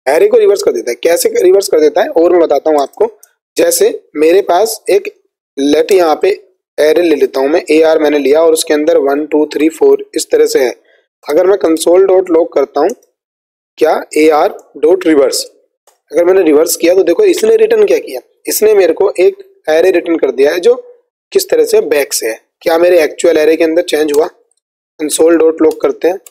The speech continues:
actual एरे देखते हैं, actual एरे के अंदर change हुआ तो देखो actual एरे को ही इसने reverse कर दिया। आपको चीजें समझ में आई? तो ये किस तरह का method है, ये actual data पे work करने वाला है, ठीक है।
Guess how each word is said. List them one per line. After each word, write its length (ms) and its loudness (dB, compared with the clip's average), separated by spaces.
actual 320 -2
एरे 160 0
देखते 320 0
हैं, 140 -6
actual 300 -2
एरे 180 2
के 120 0
अंदर 240 -2
change 260 -2
हुआ 160 2
तो 60 0
देखो 240 0
actual 440 -2
एरे 240 2
को 180 -2
ही 120 2
इसने 220 2
reverse 320 0
कर 100 -16
दिया। 200 -20
आपको 220 -4
चीजें 200 -4
समझ 200 0
में 140 0
आई? 120 2
तो 440 -8
ये 120 2
किस 240 -2
तरह 160 2
का 100 2
method 300 -2
है, 80 0
ये 240 2
actual 480 0
data 220 0
पे 80 0
work 280 0
करने 200 -4
वाला 220 -8
है, 200 -10
ठीक 140 -6
है। 80 0